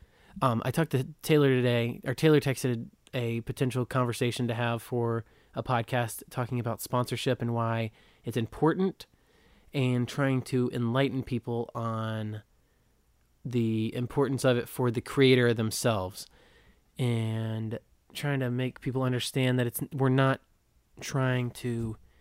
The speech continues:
make people watch commercials. We're just wanting to, like, we need to make money somehow. Um,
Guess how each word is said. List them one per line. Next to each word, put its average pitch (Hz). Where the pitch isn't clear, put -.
make 127
people 120
watch 117
commercials. 120
We're 123
just 113
wanting 110
to, 113
like, 127
we 127
need 117
to 110
make 110
money 110
somehow. 104
Um, 107